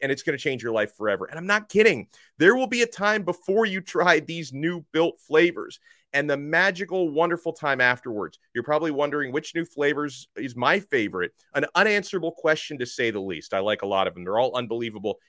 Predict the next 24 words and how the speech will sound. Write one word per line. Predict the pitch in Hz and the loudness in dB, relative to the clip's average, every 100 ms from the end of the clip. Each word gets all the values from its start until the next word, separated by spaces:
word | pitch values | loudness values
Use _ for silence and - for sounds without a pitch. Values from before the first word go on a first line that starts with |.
| - | -10
and | 113 | -2
they're | 113 | 2
all | 131 110 | 2 0
different, | 117 - 101 - | -4 -4 -8 -10
so | 107 | -12
you | 101 | -10
can | 101 | -8
order | - 107 98 | -4 -2 -2
a | |
mixed | 95 101 123 - - | -4 -4 -4 -6 -2
box | 98 92 - - | 0 0 -4 -16
and | 98 | -16
try | - 95 95 - | -4 -2 -2 -2
all | 107 113 _ | -6 -6 _
five | 101 98 98 _ | -2 -2 -2 _
flavors | 101 92 92 - | -4 -4 -10 -16
for | 92 | -16
yourself. | 90 - 98 95 - _ | -14 -6 -4 -4 -6 _
Built, | 135 113 - - _ _ _ _ | 4 4 0 -18 _ _ _ _
you've | 90 92 - | -16 -16 -6
gotta | 92 95 92 | -2 -2 -4
try | - 92 90 | -4 -2 0
this. | 78 78 | -2 -10
Get | - - | -8 -10